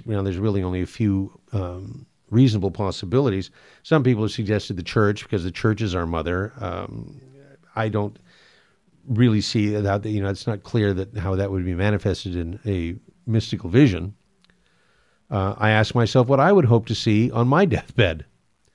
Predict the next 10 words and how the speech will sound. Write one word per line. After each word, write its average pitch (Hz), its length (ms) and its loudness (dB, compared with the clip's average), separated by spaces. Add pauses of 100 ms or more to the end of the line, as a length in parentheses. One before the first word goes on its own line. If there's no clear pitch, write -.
(680)
You 113 120 2
know, 110 60 2
and 123 180 2
this 151 180 2
is 127 80 0
only 107 180 2
speculation, 107 760 -2
but 90 160 -2
I 110 100 0
suspect 92 600 -4